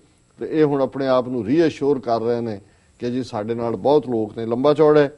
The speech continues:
ਪਰ ਅਗ-, ਜਿਹੜਾ ਇੱਕ ਪੈਰਾ ਇੰਪੋਰਟੈਂਟ ਆ, ਉਹਨੇ ਕਿਹਾ ਜੀ, "Pushed into corner by its poor governance।" ਹੁਣ ਇਹਨਾਂ ਦਾ ਹਾਲ ਬਾਦਲ ਕਿਆਂ ਦਾ ਇਹ ਹੈ ਵੀ ਮਾੜੀ ਹਕੂਮਤ,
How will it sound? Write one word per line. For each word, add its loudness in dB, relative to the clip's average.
ਪਰ 2
ਅਗ-, -6
ਜਿਹੜਾ 2
ਇੱਕ 0
ਪੈਰਾ 4
ਇੰਪੋਰਟੈਂਟ 0
ਆ, 0
ਉਹਨੇ -2
ਕਿਹਾ 0
ਜੀ, -2
"Pushed -2
into -2
corner 2
by 2
its -8
poor 0
governance।" -6
ਹੁਣ -6
ਇਹਨਾਂ -4
ਦਾ -2
ਹਾਲ -2
ਬਾਦਲ -4
ਕਿਆਂ -8
ਦਾ -2
ਇਹ -4
ਹੈ -2
ਵੀ -10
ਮਾੜੀ -4
ਹਕੂਮਤ, -8